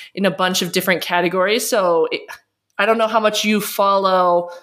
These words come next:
Mormon, uh, literature, Jeff.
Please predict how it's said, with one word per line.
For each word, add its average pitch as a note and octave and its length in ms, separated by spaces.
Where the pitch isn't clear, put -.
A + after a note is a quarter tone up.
Mormon, F#3+ 840
uh, E3 600
literature, E3 1000
Jeff. D3+ 600